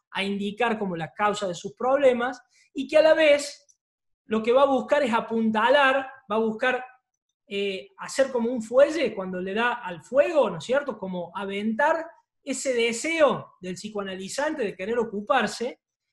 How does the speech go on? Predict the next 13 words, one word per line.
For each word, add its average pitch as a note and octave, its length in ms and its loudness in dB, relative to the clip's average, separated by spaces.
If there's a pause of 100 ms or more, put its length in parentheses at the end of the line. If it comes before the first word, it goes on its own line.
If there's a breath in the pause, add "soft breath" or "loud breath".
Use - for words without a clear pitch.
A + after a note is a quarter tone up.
y C#4 120 -4
lo D#4+ 100 -2
va E4 100 6
a D4+ 40 4
hacer E4+ 260 -4
desde A#3+ 200 -4
una B3+ 180 -2
posición, A#3 680 -2 (160)
por F3 100 -14
supuesto, G#3+ 400 -6
deseante, B3+ 840 -2 (380)
y D#4+ 280 -2
conociendo D#4+ 1040 0